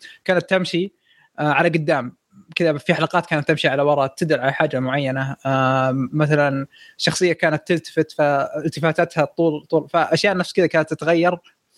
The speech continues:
بين فترة وفترة داخل المقدمة. آه، ه-، هذه أحد الأشياء الحلوة. آه، برضو، آه، فيه، آه، حياد بالطرح.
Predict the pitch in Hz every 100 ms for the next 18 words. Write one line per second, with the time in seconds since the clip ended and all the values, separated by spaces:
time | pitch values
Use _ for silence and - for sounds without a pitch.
0 | _ 175 160 185 151 143 156 127 123 127
1 | - 123 117 123 127 110 110 - _ _
2 | _ - 151 - 135 135 139 175 160 190
3 | 160 147 131 120 - 120 135 _ _ _
4 | _ _ _ _ _ _ _ 147 151 147
5 | 139 175 180 139 175 - _ _ _ _
6 | _ _ 127 110 110 - 180 180 139 123
7 | 123 123 127 - 151 160 156 180 233 _
8 | - - 160 - 139 120 - -